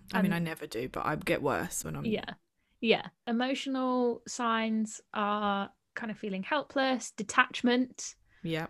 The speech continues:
Speaker 2: loss of motivation, increasingly cynical or negative outlook, decreased satisfaction and sense of accomplishment. So again,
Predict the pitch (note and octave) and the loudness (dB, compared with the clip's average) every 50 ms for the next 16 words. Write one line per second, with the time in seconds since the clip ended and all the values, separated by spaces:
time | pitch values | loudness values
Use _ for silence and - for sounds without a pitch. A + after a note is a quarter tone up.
0 | - _ - - _ - A3+ A#3+ A3+ - - G#3+ A3 A3+ A3+ G#3+ - G#3 G3 G#3+ | -10 _ -20 -20 _ -4 -2 -2 -2 -2 -2 -2 0 0 0 0 0 2 2 4
1 | A3 A3 - - A3+ A3 G#3 G#3+ G#3+ G#3 - A#3 A3+ G#3+ - G#3+ G#3 G#3+ G3+ - | 4 2 2 0 0 2 2 4 2 2 2 2 0 2 2 2 2 2 2 0
2 | - - G#3+ G#3 G#3 - A3 G#3 G3+ G3+ G3+ G3 F#3+ F#3+ G3+ - - G3+ G3 G#3 | 0 2 2 0 2 2 2 4 4 4 2 2 0 -4 -6 -8 -10 -8 -6 -4
3 | G#3 G3+ - - G#3 G#3+ G3+ G#3 - _ - - - - G#3 - - A3 G#3 - | -4 -4 -4 -4 -4 -2 -2 -4 -4 _ -16 -14 -12 -12 -6 -2 -2 -2 0 -2
4 | - - G#3 - - G#3 - - G3 F#3+ - - G#3+ G3+ F#3+ - G3+ G3+ G3+ - | -2 -4 -4 -6 -8 -8 -6 -4 -4 -4 -4 -6 -6 -6 -6 -6 -8 -10 -10 -12
5 | - G3+ - C#4 C4 C4 - B3 - - A#3+ A#3 A#3 A3 A3 - - A3 A3 F#3+ | -14 -6 -4 -4 -2 -2 -4 -4 -2 0 2 2 2 2 -2 -4 -4 -4 -4 -2
6 | G3 F#3+ F#3+ F#3+ | -2 0 0 -2